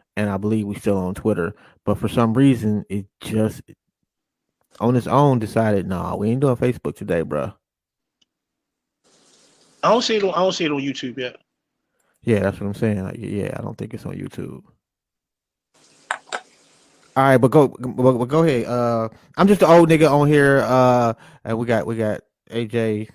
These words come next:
Speaker 1: and, and Rome. All right, bro. Like, give us the, the recap, the quick recap, and then we'll jump into it.
Speaker 2: Um, I was kinda in and out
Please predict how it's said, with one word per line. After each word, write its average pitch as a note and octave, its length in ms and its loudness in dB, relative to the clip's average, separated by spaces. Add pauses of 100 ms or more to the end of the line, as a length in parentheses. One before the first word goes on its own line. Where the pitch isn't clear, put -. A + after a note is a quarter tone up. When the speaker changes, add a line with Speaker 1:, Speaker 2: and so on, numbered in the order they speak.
Speaker 1:
and, F#2+ 380 -8
and F#2+ 280 -10
Rome. E2 340 -8
All A#2+ 120 -6
right, G#2+ 160 2
bro. A2 300 0
Like, G#2 220 -2
give B2 160 -2
us A#2 120 -6
the, A2+ 140 -4
the A2 140 -4
recap, A#2+ 480 0
the G#2 80 -4
quick - 240 0
recap, A#2+ 480 -2
and G#2+ 140 -4
then G#2+ 140 -2
we'll G#2+ 140 -2
jump G2 300 -6
into F2+ 320 -10
it. - 120 -14 (1040)
Speaker 2:
Um, C3 480 0 (880)
I D#3 80 4
was E3+ 240 2
kinda D#3 380 0
in D3 100 -2
and C3 160 -2
out C#3 320 0